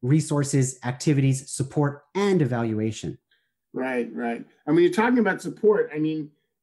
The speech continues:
Speaker 2: you can get a little creative when you're, you're thinking about support as opposed to activities where you really have to be very explicit and intentional.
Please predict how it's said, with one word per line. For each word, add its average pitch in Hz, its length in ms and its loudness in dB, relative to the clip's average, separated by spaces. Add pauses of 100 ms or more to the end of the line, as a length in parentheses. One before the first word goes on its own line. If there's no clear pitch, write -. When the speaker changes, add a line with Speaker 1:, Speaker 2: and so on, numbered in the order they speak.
(120)
Speaker 2:
you 175 140 -4
can 185 100 -4
get 226 160 2
a 233 60 6
little 202 220 2
creative 165 520 0
when 135 160 -2
you're, 127 160 -4
you're 131 160 -10
thinking 147 240 2
about 135 220 -8
support 135 540 -4 (280)
as 143 160 -2
opposed 147 460 -2
to 135 160 -2
activities 139 440 -2
where 131 100 -4
you 123 140 0
really 147 200 0
have 135 200 -6
to - 60 -20
be 123 120 -8
very 139 360 -2
explicit 151 460 -4
and 120 180 -2
intentional. 123 720 -4